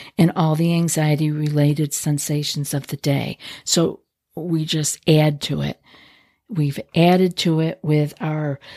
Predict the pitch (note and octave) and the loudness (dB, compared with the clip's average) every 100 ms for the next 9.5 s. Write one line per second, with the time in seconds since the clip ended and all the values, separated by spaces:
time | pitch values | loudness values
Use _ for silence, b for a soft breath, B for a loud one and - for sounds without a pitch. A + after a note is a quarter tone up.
0 | B B - F3+ D#3+ D#3 - - D#3+ D#3+ | B B 0 4 4 0 -4 -4 0 2
1 | D#3 D3+ D3+ D3+ E3+ D#3+ D3 - D#3+ D#3+ | 2 2 -2 0 0 0 -2 -4 -2 0
2 | D3 C#3+ G#2 _ - - F3+ F#3 - _ | -2 -4 -10 _ -20 -4 -2 -2 -6 _
3 | G3 G3 - - E3+ E3 F3 E3+ D#3+ - | 0 0 -2 2 2 2 0 0 -2 -4
4 | - F3 E3+ F3 F3+ F#3 F#3+ F#3 b b | -2 2 4 4 4 2 0 -4 b b
5 | b - F3 E3+ E3+ E3 - D#3+ D3 D#3 | b 0 2 4 2 -2 -2 -2 -2 0
6 | D3+ D3+ - b b - E3 - F3+ F3+ | -2 -2 -8 b b 0 0 2 2 4
7 | F3 F3 E3 - D#3+ D#3 - B B - | 4 0 -2 0 2 0 -4 B B 0
8 | C#3+ D#3+ D3+ D3+ F3 F3 E3 D#3+ D3 D#3 | 0 2 0 2 2 2 0 -4 -2 -2
9 | D3 - - D#3 C#3+ | -2 -4 -4 -4 -4